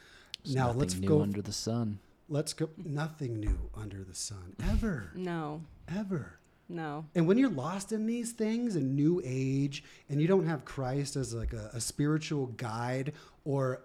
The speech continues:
Speaker 2: the light that you're walking towards and, and trying to get to, everything seems new under the sun.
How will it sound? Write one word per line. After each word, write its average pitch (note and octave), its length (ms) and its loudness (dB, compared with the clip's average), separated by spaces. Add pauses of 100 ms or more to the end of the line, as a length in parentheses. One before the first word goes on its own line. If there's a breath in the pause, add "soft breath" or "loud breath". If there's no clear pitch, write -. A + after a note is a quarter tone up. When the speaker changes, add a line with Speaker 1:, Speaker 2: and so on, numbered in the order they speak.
Speaker 2:
the C3+ 260 -6
light B2+ 560 -2
that C3 200 -2
you're C3 80 0
walking B2 500 -2
towards D3 480 0
and, A2+ 160 -8
and A2+ 180 -6
trying C#3 320 0
to B2 60 -4
get B2 300 -6
to, E3 320 2 (1400 loud breath)
everything E3+ 640 4
seems B2 380 -2
new B2 320 -2
under A2+ 240 -6
the G#2 120 -10
sun. F2+ 540 -8